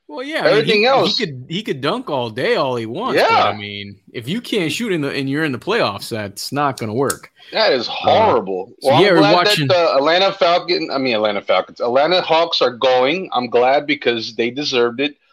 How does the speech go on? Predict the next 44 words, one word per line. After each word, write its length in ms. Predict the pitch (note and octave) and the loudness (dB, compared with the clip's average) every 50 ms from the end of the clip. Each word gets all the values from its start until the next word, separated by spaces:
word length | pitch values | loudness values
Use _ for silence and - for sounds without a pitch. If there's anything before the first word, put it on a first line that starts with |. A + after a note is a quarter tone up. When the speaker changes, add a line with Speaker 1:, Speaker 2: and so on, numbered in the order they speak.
| _ _ - - - - - - | _ _ -20 -20 -20 -16 -8 -2
Speaker 1:
Obviously, 260 | - A#3 B3 A#3+ F3+ | 0 0 0 2 2
Speaker 2:
My 140 | - B2 - E3+ | 2 4 2 2
Speaker 1:
yeah. 240 | E3+ G3+ B3 B3+ G#3+ | 0 0 -2 -2 -2
Speaker 2:
S-, 120 | C#3+ A2 G2 - | -4 -6 -8 -10
Sixers 800 | - - - - - - - D3+ D3 - - C#3+ C3 B2+ A#2+ B2 B2+ | -8 -6 -4 -4 -2 -2 -2 -2 -2 -2 0 2 2 2 2 2 4
are, 320 | A#2+ A#2+ A#2 A#2 A2+ A2 | 4 4 4 4 4 4
uh, 240 | G#2+ G#2+ G#2 G2+ - - _ _ _ - | 4 4 2 0 -2 -6 _ _ _ -2
gonna 240 | B2+ B2+ B2+ B2 A#2 | 0 0 0 0 -2
have 200 | B2+ A#2+ - - | -2 -2 -2 0
to 240 | A#2 A2+ G#2+ G2+ - - _ _ _ _ _ A#2 - | 0 0 0 0 -2 -8 _ _ _ _ _ -14 -8
be 260 | - B2 A#2+ A2+ A2+ G#2+ G#2 | -4 -2 -2 -2 -2 -4 -4
doing 240 | B2+ B2 B2 A#2 | -2 -2 0 0
a 60 | A2 G#2+ | 0 0
little 240 | A#2 A#2 A2 G#2 | 0 0 0 0
rebuilding 640 | F#2+ G2 A#2 A#2 A#2+ A2+ G2+ G2 F#2+ F#2 F#2 F#2 F#2 | -2 -2 -6 -8 -8 -6 -4 -4 -4 -2 -4 -6 -8
next 260 | F#2+ F#2 - - - | -10 -10 -10 -10 -12
year. 160 | F2 E2+ F2+ F2 | -12 -12 -12 -12
So. 320 | - - E2+ E2+ - - _ _ _ - - - _ - - - _ _ _ _ - - _ _ _ _ _ _ _ - | -12 -10 -10 -10 -10 -12 _ _ _ -12 -12 -12 _ -20 -20 -20 _ _ _ _ -20 -20 _ _ _ _ _ _ _ -6
Speaker 1:
Yeah, 240 | B2+ C3 E3+ F#3 D#3 | -2 0 2 2 0
so, 160 | - - C3+ | 0 -2 -2
I 40 | C3 | 0
mean, 180 | C3+ C3+ C3 | 0 0 -2
we're, 320 | B2+ C3 C#3 C#3 C3+ - - | -2 -2 -2 -4 -4 -6 -6
we're, 160 | B2 C3 - - B2+ A#2+ A#2 | -10 -12 -12 -12 -10 -8 -6
the 80 | B2 B2+ | -6 -4
N 100 | C3+ D3 | -2 -2
B 100 | D3+ D3+ | 0 0
A 40 | D3 | -2
playoffs 380 | D3 D3 D3+ D3 C#3+ C3+ - C#3+ | -2 -2 0 0 0 0 -2 -4
are 80 | B2+ | -4
going 260 | A2 B2 B2 B2+ B2 B2 | -4 -4 -4 -2 -2 -2
on 180 | B2+ C3 B2+ | -2 -2 -2
right 180 | B2 B2 A#2+ D#2+ | -4 -4 -4 -4
now. 260 | A2+ B2 B2 B2 B2 | -4 -4 -4 -4 -4
There's 220 | B2 C#3+ F#3 F3 D#3 | -2 -4 -4 -2 -4
a 40 | A#2 | -4
lot 340 | G#2+ A2+ A#2+ B2+ B2+ C3 B2 | -4 -2 0 0 0 0 -2
of 60 | - | -4
sports 420 | - - - A#2 A2+ A2+ A2 - | -8 -10 -8 -8 -8 -8 -8 -8
going 340 | - A#2+ A2+ A2 G#2 G#2 G#2 | -8 -8 -6 -6 -6 -6 -6
on. 320 | G#2 G#2 G#2+ G#2+ A2 A2 A#2 | -6 -6 -6 -6 -6 -4 -2
We 160 | C3 C3+ B2+ | -2 0 0
had, 640 | A#2 C3 C3 B2+ B2+ B2 B2 B2 B2 A#2+ A#2+ - - | 0 -2 -2 -2 0 0 -2 -2 -2 -4 -4 -6 -6
um, 840 | A#2 A#2 A2+ A2+ A2+ A2+ A2+ A2+ A2+ A2 A2 A2 G#2+ G2+ G#2 A2 | -4 -2 -2 -2 -2 -4 -4 -4 -4 -4 -4 -6 -6 -6 -10 -12